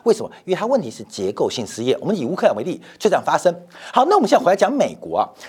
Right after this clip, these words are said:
这条曲线到底是线上移动还是横移？好，我们就要看这张图咯。好，我们这张图，这个图就是时政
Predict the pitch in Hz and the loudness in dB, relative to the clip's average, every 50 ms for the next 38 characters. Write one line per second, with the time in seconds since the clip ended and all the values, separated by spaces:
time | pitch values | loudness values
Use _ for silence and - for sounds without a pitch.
0 | - - - - 196 - 294 - - - 170 - 175 165 160 175 160 139 165 160 | -10 0 4 4 6 6 6 4 4 -2 -2 2 2 4 4 4 4 4 0 -4
1 | - - 349 330 190 151 - 170 143 113 92 156 - - 190 139 - - - - | 0 4 4 4 4 4 2 0 -2 -2 -6 -6 0 2 2 2 0 -6 -20 -20
2 | - - - - - 156 151 185 156 - - - - - - 104 113 175 226 220 | -20 -14 -4 0 0 0 0 -2 -6 -6 -6 -10 -12 -8 -6 -4 -2 -2 -2 -2
3 | 151 87 73 73 - - - - - - 127 151 165 185 147 - - 156 127 - | -4 -6 -10 -12 -6 0 0 0 0 0 -4 2 4 2 2 2 -2 -4 -2 2
4 | 190 175 180 165 156 180 208 220 - - - 101 104 127 135 135 131 120 107 98 | 2 2 2 2 4 4 4 4 4 -2 -8 -8 -8 -6 -2 -2 -2 -2 -2 -8
5 | - - - - - - 370 320 - - 135 139 165 143 147 135 - - - 113 | -10 -12 -12 -2 2 4 4 4 2 0 -2 -2 0 0 0 -2 -2 -2 -2 4
6 | - 226 | 4 4